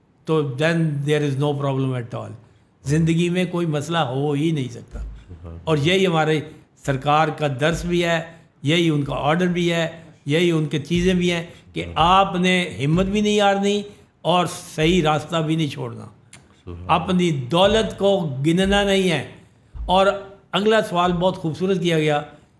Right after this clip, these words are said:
Speaker 1: कि नेमत का शुक्र अदा कैसे करते हैं। क्या बात है जवाब की।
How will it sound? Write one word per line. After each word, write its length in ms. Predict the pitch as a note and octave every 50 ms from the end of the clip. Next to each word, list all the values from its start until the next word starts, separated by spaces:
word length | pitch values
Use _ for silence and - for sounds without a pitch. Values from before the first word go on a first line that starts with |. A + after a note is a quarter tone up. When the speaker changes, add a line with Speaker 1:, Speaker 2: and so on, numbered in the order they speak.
| _ _ _ _ -
Speaker 1:
कि 200 | - B3 - - -
नेमत 460 | E3+ C#3+ C#3+ D#3+ F#3 G3 G3 G3 F#3+ G3 -
का 80 | F#3+
शुक्र 420 | D#3+ - - - G3+ G3 A3+ G#3+ F#3+
अदा 240 | F3 E3+ D#3+ D#3
कैसे 280 | D3 C#3 C#3+ B2 A#2+ C3
करते 300 | B2 B2+ A2 G#2+ - A#2+
हैं। 160 | A2 G2 G2+ - - _ _ _ _ _ _ _ _ _ _ _ _ _ _ _ _ _ _ _ _ _ _ _ _ _ _ _ _ _ _ _ _ _ _ _ _ _ -
क्या 180 | - E3+ F3+ E3
बात 360 | C3 A2+ A#2 B2 C3 C3+ C3
है 100 | C3 A#2+
जवाब 260 | A#2+ A#2 A2+ A#2 A2+
की। 160 | G#2+ G#2+ -